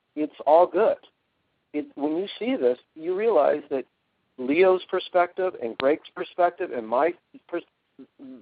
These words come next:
there's n-, if it's all one, how could one perspective be any better than another? It couldn't be. It's just a different perspective.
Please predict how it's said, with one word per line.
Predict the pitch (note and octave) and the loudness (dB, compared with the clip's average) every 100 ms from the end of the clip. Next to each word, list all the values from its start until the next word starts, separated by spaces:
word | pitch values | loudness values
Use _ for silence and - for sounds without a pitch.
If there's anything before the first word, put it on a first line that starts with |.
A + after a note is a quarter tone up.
| D3 | -4
there's | D#3 E3 | -4 -4
n-, | D#3+ - | -8 -10
if | C3+ D#3 | -6 -4
it's | F#3 G#3 | 0 4
all | G3+ A3 | 8 8
one, | D#3+ A#3+ C#3+ B2+ - - | 6 6 4 0 -4 -2
how | |
could | D#3+ A#3+ | -2 -2
one | F3+ F#3 F#3+ | 0 0 0
perspective | F#3+ F3+ D#3+ - E3 C3+ - | -8 -2 -2 0 -6 -8 -6
be | C#3 C#3+ C#3 | -4 -4 -8
any | C3 C#3+ | -8 -2
better | C#3+ C3 B2+ A#2+ | 0 0 -2 0
than | B2+ B2+ B2 _ - | 0 0 -8 _ 0
another? | D#3+ A3 A2+ - _ _ _ _ _ _ _ _ _ _ _ _ _ _ | 4 4 2 -6 _ _ _ _ _ _ _ _ _ _ _ _ _ _
It | - | -14
couldn't | - D4 D4+ | -4 -2 -2
be. | - - _ _ | -4 -8 _ _
It's | D#3+ D#3 | -6 -4
just | - - - | -4 -4 -4
a | |
different | C#3+ B3 C4+ A#2 | -2 -2 -2 -6
perspective. | - B2 - G2+ - | -8 -8 -4 -4 -6